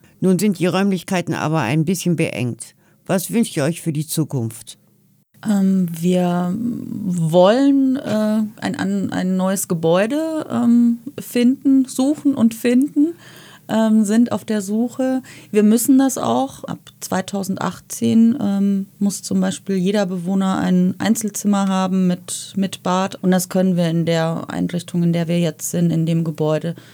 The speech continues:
Speaker 2: kann das alles überhaupt nicht realisiert werden.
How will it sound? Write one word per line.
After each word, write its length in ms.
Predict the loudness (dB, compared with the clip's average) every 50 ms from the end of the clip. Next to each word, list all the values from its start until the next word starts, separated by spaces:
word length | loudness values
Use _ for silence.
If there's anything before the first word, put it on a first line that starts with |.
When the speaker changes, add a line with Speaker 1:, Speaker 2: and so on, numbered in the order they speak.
| -20 -16
Speaker 2:
kann 160 | -8 -4 -2 0
das 160 | 0 -2 -4
alles 280 | -6 -6 -6 -6 -6
überhaupt 280 | -4 -4 -4 -4 -4 -4
nicht 220 | -4 -4 -4 -4
realisiert 720 | -6 -4 -4 -4 -6 -6 -4 0 0 2 0 0 -2 -4 -2
werden. 500 | -2 0 0 -2 -2 -2 -4 -4 -4